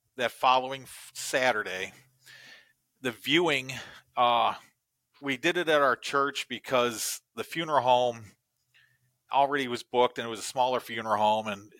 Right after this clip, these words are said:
so we, we held everything at our church. On Friday night, we had the visitation, and I was overwhelmed with the support. There were, the funeral home itself, the, uh, employees of the funeral home who was managing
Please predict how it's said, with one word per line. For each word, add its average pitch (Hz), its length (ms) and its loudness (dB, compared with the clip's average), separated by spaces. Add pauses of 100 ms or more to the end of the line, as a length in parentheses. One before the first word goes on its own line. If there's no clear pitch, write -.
(140)
so 123 220 -4
we, 123 320 -6
we 117 160 -10
held 139 320 0
everything 139 380 -2
at 127 80 -6
our 110 120 -2
church. 110 440 -6
On 107 140 -6
Friday 131 340 0
night, 127 260 -2
we 120 100 -6
had 120 120 -2
the 113 80 -12
visitation, 107 880 -4 (960)
and 110 520 0 (880)
I 123 200 4
was 117 340 -6 (300)
overwhelmed 117 880 0 (220)
with 104 140 -8
the 107 80 -8
support. 101 640 0
There 110 160 0
were, 110 280 2 (100)
the 110 260 -4 (120)
funeral 143 380 -6
home 123 240 0
itself, - 760 0
the, 107 240 -4 (180)
uh, 107 320 -2 (720)
employees 123 440 2
of 113 60 0
the 104 80 0
funeral 120 340 -2
home 107 180 -2
who 104 100 -10
was 101 160 -10
managing 110 600 -4